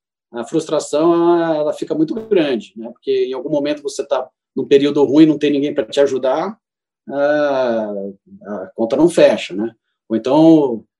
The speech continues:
você abre o cheque especial e alguém vai vir cobrar depois.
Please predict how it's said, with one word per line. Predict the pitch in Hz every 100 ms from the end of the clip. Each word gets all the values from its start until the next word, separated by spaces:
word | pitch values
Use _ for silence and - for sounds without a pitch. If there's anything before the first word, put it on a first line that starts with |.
| _
você | 123 113 131
abre | 143 147 143
o |
cheque | - 143 -
especial | - 143 143 139 156 175
e | 175
alguém | 185 170 170
vai | 180
vir | 175 165
cobrar | 185 175 156 160
depois. | 165 147 123 101 -